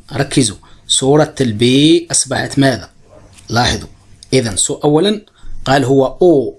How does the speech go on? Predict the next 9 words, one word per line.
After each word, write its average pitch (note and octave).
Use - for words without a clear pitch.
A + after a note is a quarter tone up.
آ E3+
سي G3
بي، D3+
إذن C3
الأو F#3+
لم E3+
تتغير، A2
نقطة -
صامدة. D#3